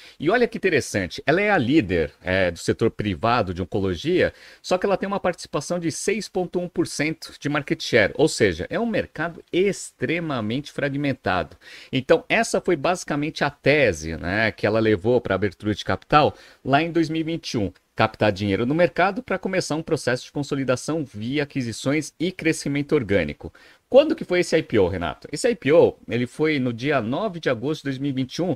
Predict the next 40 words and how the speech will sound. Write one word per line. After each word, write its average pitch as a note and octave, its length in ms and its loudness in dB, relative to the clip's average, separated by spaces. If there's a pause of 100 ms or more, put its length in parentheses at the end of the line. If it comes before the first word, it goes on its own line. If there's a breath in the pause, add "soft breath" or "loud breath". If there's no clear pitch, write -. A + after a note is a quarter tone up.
notícia B2 380 -2
aqui D#3 180 -2
do D#3 80 -2
Brasil C#3+ 380 0
Journal. F2 340 0 (400 soft breath)
Oncoclínicas D#3+ 920 2
reduz B2+ 400 -2
preço B2+ 420 -2
do B2+ 100 -2
I B2 80 2
P G2+ 240 -4
O, C#3 160 2
mas D3 360 -4
estreia C3+ 560 -2
valendo B2 400 -2
dez A#2+ 440 0
bilhões A#2 460 -4
de A#2 60 -14
reais. G#2+ 560 -2 (260 soft breath)
Bom, C#3+ 140 8
o - 120 -4
que C#4+ 120 -6
que C4+ 60 0
aconteceu? G3+ 580 4 (420 loud breath)
É, C3 280 6
no, A#3+ 180 0
no A#3+ 140 2
mercado, D3+ 640 2
ninguém A3 260 -4
tinha E3 240 -2
avaliado A2+ 720 2
uma G2+ 240 -2
empresa G2+ 640 0
que - 160 -4
atuava B2+ 540 -2
especificamente D3 1200 -4
nos C#3 300 -2
serviços C3 580 -4
oncológicos. A2+ 800 2
Então, G3+ 340 -2